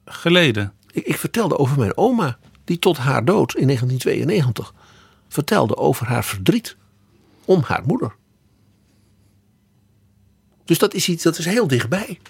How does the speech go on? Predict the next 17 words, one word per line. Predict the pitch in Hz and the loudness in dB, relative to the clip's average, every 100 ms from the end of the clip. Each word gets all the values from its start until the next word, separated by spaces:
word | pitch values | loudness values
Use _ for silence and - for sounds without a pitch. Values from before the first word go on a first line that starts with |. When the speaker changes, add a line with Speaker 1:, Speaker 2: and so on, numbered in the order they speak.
| - _ _ - | -20 _ _ 0
Speaker 2:
Ook | 185 | 0
bij | 127 | 2
mij. | 107 160 233 - - - _ _ _ _ _ | 0 -2 -4 -16 -20 -20 _ _ _ _ _
Speaker 1:
Ja. | 127 - - - - - - | -4 -4 -12 -20 -20 -20 0
Speaker 2:
Nou, | 165 - - - - - - - - - _ | 0 0 -8 -20 -20 -20 -20 -20 -20 -20 _
de | - | 0
griep, | - 254 214 - - - - - | 4 4 2 0 -12 -20 -20 0
influenza, | 160 120 - 135 202 220 85 65 - - - - - - | 0 0 -2 2 4 2 0 -10 -14 -18 -20 -20 -20 -10
is | - | -8
nog | - - | -8 -2
steeds | - 214 233 | 2 4 4
endemisch, | 196 185 135 90 | 4 4 4 0
hè. | 143 | -2
Het | 175 | -2
is | 80 | -6
er | 80 | -8
al, | 87 | -8